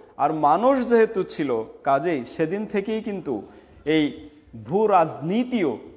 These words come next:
শুরু হয়েছে। কাজেই আমরা একটু এই জিওপলিটিক্সটা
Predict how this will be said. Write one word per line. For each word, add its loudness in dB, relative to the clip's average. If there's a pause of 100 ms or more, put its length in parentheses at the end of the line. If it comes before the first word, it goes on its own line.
(160)
শুরু -2
হয়েছে। -10 (540)
কাজেই 2 (480)
আমরা 0
একটু -2 (340)
এই 2
জিওপলিটিক্সটা 2